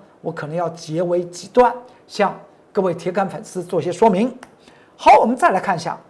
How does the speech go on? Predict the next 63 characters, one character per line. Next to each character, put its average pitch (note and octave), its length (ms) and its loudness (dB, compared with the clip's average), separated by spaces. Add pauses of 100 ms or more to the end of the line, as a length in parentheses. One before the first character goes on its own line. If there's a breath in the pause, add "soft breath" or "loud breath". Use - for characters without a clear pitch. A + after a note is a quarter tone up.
(540 soft breath)
今 G4 180 2
天 F4+ 140 4
的 C4 60 2
盘 A3 140 4
局 A3 140 -4
最 C4 140 0
后 A3 100 6
形 F#3+ 180 -4
成 F#3+ 180 -2
黑 A3+ 180 -4
K A3+ 120 -2
十 F#3 200 -8
日 D#3+ 40 -6
线， - 220 -10 (1120 soft breath)
但 E4 120 4
是 C#4 100 -2
个 G4+ 200 0
股， - 240 -6 (140)
我 F3+ 140 -4
不 A#3 80 2
是 A3+ 60 2 (200)
在 B3 140 2
上 B3 200 2
周 A3 160 4
有 D#3 60 -2
特 G#3+ 160 0
别 G3+ 80 0
讲 - 200 -8
到， D#3 200 -8 (220 soft breath)
现 D4+ 200 -2
在 B3+ 100 6
是 F#3+ 180 -6
什 D#3 120 -8
么？ C#3+ 120 -14 (280 soft breath)
现 F4 160 -4
在 D#4 80 2
是 D4+ 140 -6
个 A#3 100 2
独 A#3 340 0
行 G3+ 280 -4
侠 - 260 -6
的 F3 100 -8
时 E3 200 -12
代。 E3 200 -8 (1040 soft breath)
独 - 100 6 (100)
行 A4 200 8
侠 F4 220 8
的 E4+ 80 6
时 - 200 -4
代 D4+ 200 8
来 A#3 100 6
讲 A3 160 0
的 G3 60 -4
话， G#3 300 4 (240 loud breath)
原 A#3 160 6
则 D4 80 2
上 C#4+ 180 4
面， A3 220 0 (500)
那 D4 100 2
你 C4+ 140 2
怎 - 180 -2
么 E3 120 -2
样 B3 220 2